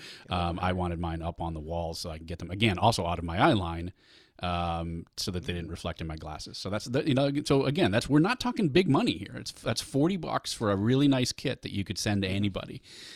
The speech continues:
Speaker 2: to dramatically improve their lighting.
Speaker 1: And the best part about these too is, like, people then are like, "Well, is this gonna be complicated?" It's like, no, it's a lot of these things that turn it on, turn it to a hundred percent brightness. You're set and good to go. Like,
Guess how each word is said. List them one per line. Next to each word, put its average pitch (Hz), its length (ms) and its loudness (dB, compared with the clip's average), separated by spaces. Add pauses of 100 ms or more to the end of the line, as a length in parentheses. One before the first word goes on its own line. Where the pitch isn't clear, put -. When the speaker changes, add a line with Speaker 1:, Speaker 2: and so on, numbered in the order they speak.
(140)
Speaker 2:
to 101 160 0
dramatically 110 1200 4
improve 82 460 -4
their 82 120 -4
lighting. 82 380 -8 (480)
Speaker 1:
And 170 100 -4
the 160 60 -2
best 202 220 0
part 147 100 2
about 123 160 0
these 110 220 -8
too 151 120 -6
is, 107 140 -4
like, 104 320 -8
people 117 200 -10
then 110 140 -6
are 107 40 -6
like, 104 160 -8
"Well, 110 100 -2
is 107 80 -6
this 107 80 -14
gonna 113 140 -8
be 107 60 -10
complicated?" 120 440 -6
It's - 140 -12
like, 104 120 -10
no, 160 200 -2
it's 92 180 -8
a 127 60 -4
lot 165 180 -2
of 151 80 -8
these 135 160 -4
things 123 200 -6
that - 180 -10
turn 143 260 -6
it 143 100 -6
on, 110 280 -4
turn - 240 -10
it 123 120 -6
to 127 140 -8
a - 20 -6
hundred 117 200 -6
percent 113 320 -10
brightness. 95 580 -6 (320)
You're 110 200 -6
set - 260 -4
and 110 100 -14
good 104 140 -8
to 95 60 -14
go. 101 180 -4
Like, 98 180 -6